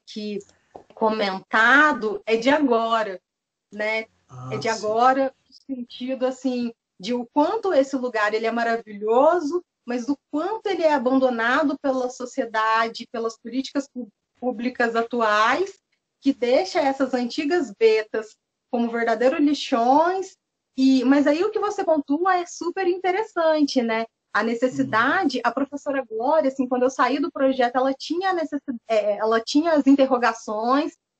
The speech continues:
Speaker 1: de se entender um pouco mais essa história do passado, realmente, do Alto das Mercês, pra se entender esses vestígios, é, desse passado das pessoas negras que, que vive-, vi-, viveram e vivem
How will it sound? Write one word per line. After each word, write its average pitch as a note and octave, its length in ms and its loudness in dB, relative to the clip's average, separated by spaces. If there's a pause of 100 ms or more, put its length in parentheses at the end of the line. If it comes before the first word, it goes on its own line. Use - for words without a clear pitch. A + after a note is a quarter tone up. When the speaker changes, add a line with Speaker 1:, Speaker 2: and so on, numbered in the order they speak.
(160)
Speaker 1:
de A#3 160 -2
se D4 140 -2
entender E4 580 2
um G4+ 100 -4
pouco E4+ 300 -2
mais C#4 320 4
essa D4 180 -2
história C#4 400 0
do C#4 240 -2
passado, D4 720 2
realmente, C#4+ 680 -2
do B3+ 140 -2
Alto A3 300 0
das G#3+ 160 -8
Mercês, A3 580 -2 (440)
pra C#4+ 260 4
se D4 280 -4 (100)
entender C4+ 720 2
esses B3+ 280 -8
vestígios, C#4+ 1000 -2 (320)
é, A3+ 140 -6
desse B3+ 500 2
passado B3 720 -2 (180)
das A#3 160 -8
pessoas A#3 440 -2
negras A3+ 400 -4 (120)
que, G#3+ 240 -16
que G#3+ 80 -12
vive-, A3 460 2 (160)
vi-, A#3+ 340 4 (200)
viveram D#4 520 4
e F4+ 120 4
vivem C4 520 4